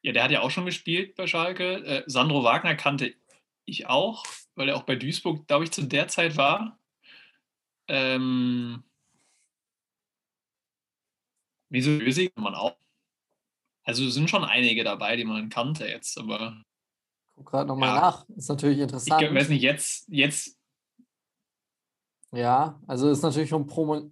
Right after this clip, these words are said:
Speaker 2: im Nachhinein noch prominenter besetzt. Marcel Schmelzer, klar, der war dabei. Sebastian Böhnisch war dabei.
Speaker 1: Aber der hat damals, glaub ich, bei Dortmund noch nicht so viel gespielt.
Speaker 2: Kann sein.
Speaker 1: Also,
Speaker 2: Benedikt
Speaker 1: also hat
Speaker 2: Hövedes.
Speaker 1: angefangen in der Zeit, ja.
Speaker 2: Der Gonzog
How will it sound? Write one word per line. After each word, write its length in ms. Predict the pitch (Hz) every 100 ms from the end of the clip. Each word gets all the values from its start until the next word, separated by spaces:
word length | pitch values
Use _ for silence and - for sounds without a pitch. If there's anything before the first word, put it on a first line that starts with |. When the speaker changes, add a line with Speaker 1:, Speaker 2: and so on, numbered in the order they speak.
| -
Speaker 2:
im 120 | 143
Nachhinein 540 | 160 175 180 160 156
noch 220 | 151 175 -
prominenter 440 | 170 156 160 180
besetzt. 360 | 160 147 160 -
Marcel 300 | 151 151 156
Schmelzer, 500 | - 143 170 - 165
klar, 340 | 160 - 147 156
der 120 | 151
war 100 | 147
dabei. 520 | 147 147 147 147 147 _ _ _ _ _ _ _ _ _ -
Sebastian 500 | 131 143 143 135 120
Böhnisch 420 | 151 160 156 -
war 120 | 147
dabei. 360 | 143 143 143 143
Speaker 1:
Aber 100 | 123
der 160 | 127
hat 180 | 147 147
damals, 340 | 139 165 175 -
glaub 160 | 156
ich, 360 | 165 - - - - _ -
bei 140 | 139
Dortmund 340 | 139 160 170
noch 100 | 156
nicht 280 | 143 175 -
so 280 | - 151 180
viel 220 | 175 131
gespielt. 640 | 117 113 123 117 117 - - - - _
Speaker 2:
Kann 220 | - 123
sein. 180 | 123 117
Speaker 1:
Also, 100 | 117
Speaker 2:
Benedikt 420 | 135 135 135 113
Speaker 1:
also 180 | 135 160
hat 100 | 143
Speaker 2:
Hövedes. 120 | 170
Speaker 1:
angefangen 260 | 202 196 214
in 60 |
der 100 | -
Zeit, 220 | - 127
ja. 140 | 135 156 _ _ _ _ - - - - - _ -
Speaker 2:
Der 100 | 120
Gonzog 600 | 117 139 185 - 165 -